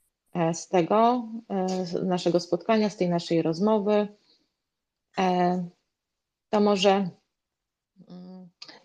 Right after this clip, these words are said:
krótka taka, e, tak, taki, taki, taki wstęp.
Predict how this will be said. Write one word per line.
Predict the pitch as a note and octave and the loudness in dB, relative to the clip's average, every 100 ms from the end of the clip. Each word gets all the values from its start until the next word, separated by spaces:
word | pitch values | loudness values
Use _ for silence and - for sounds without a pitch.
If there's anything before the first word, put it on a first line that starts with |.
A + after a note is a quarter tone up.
| _ _ | _ _
krótka | - A#3+ A#3+ A3 | 4 4 4 2
taka, | G#3 G3+ G3+ F#3 F3+ F#3 - | 2 2 0 -2 -2 -4 -6
e, | F#3+ F#3 F3 F3+ F3 F3 F3 F3+ F3+ - _ _ - | -6 -4 -4 -4 -6 -6 -6 -8 -12 -16 _ _ -8
tak, | F#3 - | -8 -6
taki, | F#3 F3+ _ | -8 -10 _
taki, | F3 - | -6 -6
taki | - F#3 F3+ | -4 -4 -2
wstęp. | - - C#4 B3+ | -6 -2 0 0